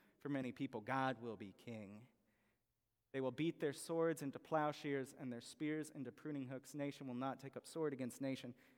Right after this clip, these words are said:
and they will not stay for war anymore." Give me Isaiah forty, more promises.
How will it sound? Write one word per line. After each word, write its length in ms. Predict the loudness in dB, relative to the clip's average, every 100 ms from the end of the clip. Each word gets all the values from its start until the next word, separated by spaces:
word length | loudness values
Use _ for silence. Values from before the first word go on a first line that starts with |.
| _
and 100 | -4
they 60 | 0
will 160 | 2
not 180 | 0 0
stay 280 | 0 0 0
for 120 | -2
war 220 | 2 2
anymore." 320 | 4 2 2
Give 160 | 0 0
me 100 | 4
Isaiah 360 | 4 4 2 0
forty, 400 | -2 -4 -4 -8 -18 -20 _ _
more 200 | 0 0
promises. 720 | 0 2 2 2 -2 -6 -6